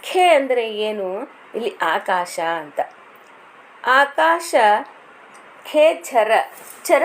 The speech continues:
ಅಂದ್ರೆ ಈ ಸಂಚಲನ, ಗಮನ ಮಾಡ್ತಾ ಇರೋದು. ವಾಹ ಅಥವಾ ವಾಹನ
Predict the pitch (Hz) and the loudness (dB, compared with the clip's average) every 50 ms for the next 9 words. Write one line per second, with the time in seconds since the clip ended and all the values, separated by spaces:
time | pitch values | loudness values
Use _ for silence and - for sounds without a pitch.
0 | 381 311 240 226 214 202 208 208 240 311 - - - - - - - - - - | 4 4 2 0 -4 -4 -4 -4 -4 -8 -12 -20 -20 -20 -20 -20 -20 -20 -20 -20
1 | - - - 254 247 226 214 - 349 349 359 349 339 311 277 220 208 190 180 185 | -18 -14 -10 -8 -8 -6 -2 0 2 2 2 0 2 2 2 2 2 -4 -6 -6
2 | 185 165 - - - - - - - - - - - - - - - - - - | -6 -8 -8 -10 -16 -20 -20 -20 -20 -20 -20 -20 -20 -20 -20 -20 -20 -20 -18 -12
3 | 240 233 302 320 349 381 381 349 302 262 220 208 - - 196 185 180 170 165 160 | -4 0 0 2 2 2 0 0 0 0 -2 -2 0 0 0 0 0 -2 -6 -8
4 | 156 156 156 - - - - - - - - - - - - - - - - - | -10 -10 -12 -14 -14 -20 -20 -20 -20 -20 -20 -20 -20 -20 -20 -20 -20 -20 -20 -20
5 | - - - - - - - - - - - - - - - - - - - - | -20 -20 -20 -20 -20 -20 -20 -20 -20 -20 -20 -20 -20 -20 -20 -20 -20 -20 -20 -20
6 | - - - - - - - - - - - - - - - - - - 226 269 | -20 -20 -20 -20 -20 -20 -20 -20 -20 -20 -20 -20 -20 -20 -20 -20 -8 -2 2 4
7 | 294 320 330 359 392 392 311 285 269 220 185 156 113 - - - - - - - | 6 6 6 4 2 0 -4 -2 0 0 0 0 -2 -6 -14 -20 -20 -20 -20 -20
8 | - - - - - - - - - - - 254 254 320 339 302 247 240 240 233 | -20 -20 -20 -20 -20 -20 -20 -20 -18 -6 -6 -4 0 4 4 4 4 4 2 2
9 | 233 240 233 214 190 185 185 | 2 2 0 -2 -4 -2 -2